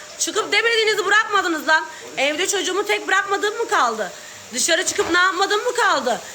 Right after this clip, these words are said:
Gece bırakmadığım mı kaldı? Çocuğuma yazıkmış.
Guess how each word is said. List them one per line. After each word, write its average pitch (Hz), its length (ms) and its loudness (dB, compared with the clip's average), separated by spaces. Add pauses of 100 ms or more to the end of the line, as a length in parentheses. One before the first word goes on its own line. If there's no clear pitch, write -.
(140)
Gece 302 300 0
bırakmadığım 392 500 2
mı 466 100 0
kaldı? 302 460 2 (280)
Çocuğuma 339 500 2
yazıkmış. 392 540 2